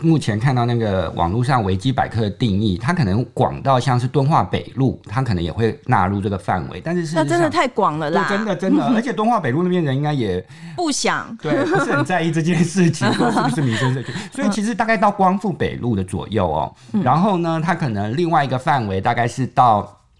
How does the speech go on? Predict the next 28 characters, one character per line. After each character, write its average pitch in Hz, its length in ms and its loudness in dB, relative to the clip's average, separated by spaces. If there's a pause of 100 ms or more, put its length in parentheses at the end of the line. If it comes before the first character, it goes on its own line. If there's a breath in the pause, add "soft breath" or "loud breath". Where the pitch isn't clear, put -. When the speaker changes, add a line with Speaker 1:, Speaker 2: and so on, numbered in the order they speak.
(300)
Speaker 1:
呃， 107 220 0
新 180 240 -2
东 180 240 4
街。 170 400 2
那 165 100 0
新 180 220 0
东 185 160 4
街 175 160 0
可 170 100 -2
能 95 120 0
是 131 100 -4
一 131 60 0
个 131 60 2
民 104 160 0
生 117 140 -2
社 117 140 0
区 113 180 -2
一 101 120 -2
个， 95 220 0 (340 loud breath)
呃， 82 220 -6
比 - 120 -10
较 123 160 0
重 123 340 0
要 117 140 4
的 92 100 -2
一 98 80 -2
些 107 220 -2
小 - 240 -4